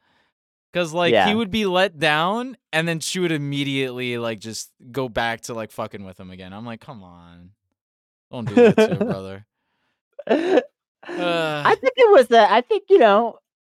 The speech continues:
Speaker 2: she kind of took it as, like, "Okay, you wanna play this flirting game, I'll play it too."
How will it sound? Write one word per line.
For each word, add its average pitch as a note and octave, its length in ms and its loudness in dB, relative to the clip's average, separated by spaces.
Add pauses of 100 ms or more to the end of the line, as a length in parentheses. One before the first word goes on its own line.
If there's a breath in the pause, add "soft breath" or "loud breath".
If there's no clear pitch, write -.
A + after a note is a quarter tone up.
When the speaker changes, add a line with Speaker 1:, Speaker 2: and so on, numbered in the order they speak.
(120)
Speaker 2:
she - 240 -8
kind A3 340 2
of G#3+ 140 -8
took G#3 240 -4
it G3 100 0
as, D#3+ 160 -4
like, D#3+ 200 0
"Okay, G3+ 340 -2
you D3 200 -2
wanna C#3+ 260 0
play F3+ 240 -2
this D#3+ 240 -8
flirting C#3+ 400 -2
game, C3+ 280 -2
I'll C3 140 2
play C3+ 280 0
it C3 140 -10
too." A#2 340 0